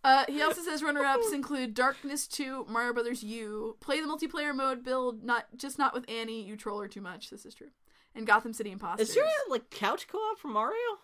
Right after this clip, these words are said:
Speaker 1: There is.
Speaker 2: You won't
Speaker 1: Yeah,
Speaker 2: play
Speaker 1: you
Speaker 2: with
Speaker 1: can
Speaker 2: me.
Speaker 1: place, like,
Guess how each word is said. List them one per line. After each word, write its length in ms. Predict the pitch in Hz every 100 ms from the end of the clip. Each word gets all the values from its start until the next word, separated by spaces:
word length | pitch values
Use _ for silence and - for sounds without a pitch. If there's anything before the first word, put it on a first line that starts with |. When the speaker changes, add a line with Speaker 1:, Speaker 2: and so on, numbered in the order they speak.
| _
Speaker 1:
There 140 | - 370
is. 240 | - - - _ _ _ _ _ _ _ _ _
Speaker 2:
You 180 | 202 233
won't 160 | 262
Speaker 1:
Yeah, 140 | 285 262
Speaker 2:
play 100 | 247
Speaker 1:
you 80 | 294
Speaker 2:
with 80 |
Speaker 1:
can 140 | 330 285
Speaker 2:
me. 60 |
Speaker 1:
place, 720 | - 277 240 254 - - - - -
like, 300 | 202 180